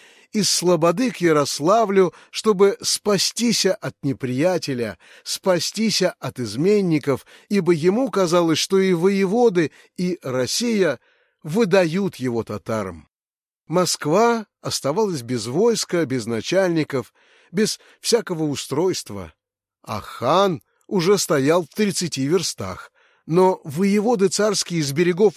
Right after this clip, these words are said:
Оки, не отдыхая, приспели для защиты. И что же сделали? Вместо того, чтобы встретить, отразить хана в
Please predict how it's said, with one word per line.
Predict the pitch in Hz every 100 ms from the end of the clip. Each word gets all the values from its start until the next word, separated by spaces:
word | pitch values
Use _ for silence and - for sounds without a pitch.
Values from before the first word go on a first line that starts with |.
| -
Оки, | 156 - 240 202 - _ _ _
не | 185 208
отдыхая, | 185 160 214 - 247 208 127 101 - - - _
приспели | 190 190 - - 208 226 190
для | 147 151
защиты. | 135 123 - 208 190 143 117 - _ _ _ _
И | 196 185
что | - - 240
же | 151 165
сделали? | 165 240 180 95 87 - _ _ _ _ _ _
Вместо | 139 185 185 - 151
того, | - 131 139 202 151 92 - -
чтобы | - 214 190 185
встретить, | - - 208 233 254 165 123 - -
отразить | 165 165 180 185 202 240 139
хана | - 202 185 160
в | -